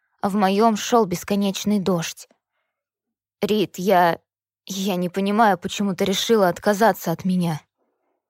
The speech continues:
"Мне пора", шепнула я, вырываясь из рук Вити. Мне надо было сказать ему что-то более убедительное,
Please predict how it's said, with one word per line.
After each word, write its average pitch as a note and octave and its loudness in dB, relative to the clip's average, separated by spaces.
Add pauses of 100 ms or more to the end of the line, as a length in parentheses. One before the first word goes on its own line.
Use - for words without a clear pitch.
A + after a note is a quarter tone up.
(320)
"Мне C#4 -4
пора", C#4 -2 (640)
шепнула G#3+ -8
я, A3+ -4 (360)
вырываясь G#3+ -2
из F#3 -6
рук G3+ -6
Вити. F3+ -10 (580)
Мне G#3+ -4
надо G#3 -2
было G#3 0
сказать G#3+ -2
ему G3 -2
что-то G3+ -6
более F#3+ 2
убедительное, F3 -4